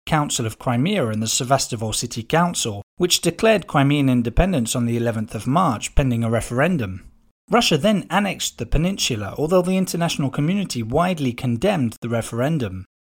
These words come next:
Pro-Russian separatist momentum spread to the Donbass region, which also borders on Russia.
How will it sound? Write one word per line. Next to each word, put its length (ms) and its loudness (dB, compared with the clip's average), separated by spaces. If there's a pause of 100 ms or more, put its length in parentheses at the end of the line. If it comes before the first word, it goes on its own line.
(180)
Pro-Russian 500 4
separatist 640 -2
momentum 500 0
spread 320 -2
to 80 -2
the 100 -6
Donbass 560 0
region, 460 -6
which 200 0
also 260 2
borders 440 0
on 160 -4
Russia. 460 0